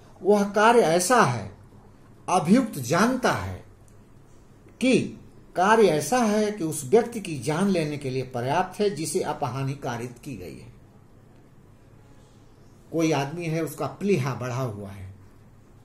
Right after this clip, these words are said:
उसका प्लीहा बढ़ा हुआ है और वह रोग से शैथिल्य है, ग्रसित है और बिक-, ये accused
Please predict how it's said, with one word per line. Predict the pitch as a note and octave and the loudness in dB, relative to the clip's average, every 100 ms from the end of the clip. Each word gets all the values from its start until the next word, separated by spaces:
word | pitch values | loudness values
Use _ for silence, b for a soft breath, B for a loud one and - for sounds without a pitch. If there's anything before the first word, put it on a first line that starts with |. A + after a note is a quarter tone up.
| - - - | -20 -20 -16
उसका | A2+ - A2+ A2 - - - - | -16 -10 -10 -10 -14 -20 -20 -12
प्लीहा | D3+ C#3+ C3 | -6 -2 -2
बढ़ा | B2+ A#2 C3 | -4 -4 -4
हुआ | B2 G#2+ | -4 -6
है | G2+ G#2 - - - - - - - - | -10 -10 -12 -18 -20 -20 -20 -20 -20 -6
और | - B2+ G#2 - - - - - - - | -2 -2 -4 -14 -20 -20 -20 -20 -20 -6
वह | D3+ D#3+ | -2 0
रोग | C#3 E3 F3 | 2 2 2
से | - D#3 | 0 -6
शैथिल्य | - D3 C3+ F3 C3+ | -4 -6 -4 -6 -4
है, | B2 C3 B2+ | -4 -6 -6
ग्रसित | D3+ C3+ A#2+ | -6 -6 -8
है | - G2 - - - - - - - - - - | -12 -18 -20 -20 -20 -20 -20 -20 -20 -20 -20 -8
और | C3+ C#3+ | -4 -4
बिक-, | B2+ D#3 - - C#3+ D3 - | -4 -6 -8 -16 -10 -10 -8
ये | C#3 C3+ G#2 - - - - - - - - - | -4 -4 -4 -12 -20 -20 -20 -20 -20 -20 -16 -8
accused | D3 - G3+ - | -6 4 6 6